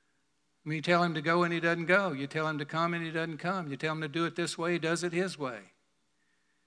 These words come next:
And he does it if it's convenient, if it's, you know, he's kind of casual about the whole thing. But I will tell you this, casual Christians will become casualties.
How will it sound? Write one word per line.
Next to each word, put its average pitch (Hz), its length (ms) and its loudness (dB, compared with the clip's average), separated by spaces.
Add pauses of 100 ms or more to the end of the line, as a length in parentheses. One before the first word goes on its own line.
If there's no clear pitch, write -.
(880)
And 175 100 2
he 180 80 8
does 202 240 6
it 196 100 4
if 190 160 4
it's 190 160 4
convenient, 175 680 0
if 147 160 -4
it's, - 680 0 (280)
you 190 120 -2
know, 202 120 2
he's 190 140 0
kind 202 180 2
of 190 60 -2
casual 170 520 2
about 127 300 -6
the 143 80 -8
whole 131 180 -8
thing. - 320 -16 (680)
But 156 100 2
I 160 60 6
will 190 240 4
tell 190 240 6
you 185 200 2
this, 170 260 4
casual 170 460 2
Christians 151 520 -4
will 180 260 2
become 170 380 0
casualties. 143 1000 -4